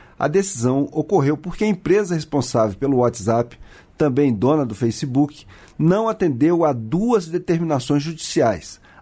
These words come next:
a primeira publicada em julho e a segunda em agosto. Por causa disso, o Ministério Público requereu o bloqueio do serviço pelo prazo de quarenta e oito horas, com base na lei do Marco Civil da Internet.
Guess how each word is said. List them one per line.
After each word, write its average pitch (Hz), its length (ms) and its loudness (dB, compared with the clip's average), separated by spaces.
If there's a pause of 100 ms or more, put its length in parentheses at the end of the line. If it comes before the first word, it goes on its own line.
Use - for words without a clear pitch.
a 151 120 0
primeira 131 400 0
publicada 135 600 0
em 208 80 4
julho 160 400 4 (280)
e 143 40 0
a 143 60 2
segunda 143 400 0
em 170 80 2
agosto. 120 580 -2 (560)
Por 269 200 0
causa 165 340 2
disso, 151 420 -2 (300)
o 165 80 -2
Ministério 185 460 2
Público 160 360 -6
requereu 180 500 2
o - 20 -8
bloqueio 160 440 0
do 156 80 -10
serviço 151 520 -2
pelo 156 160 0
prazo 147 340 2
de - 80 -8
quarenta 160 400 0
e - 40 2
oito 165 180 0
horas, 120 520 2 (320)
com 202 160 0
base 135 380 0
na 151 120 0
lei 120 260 4
do 131 100 -4
Marco 139 340 0
Civil 135 340 -2
da 127 140 0
Internet. 135 720 -2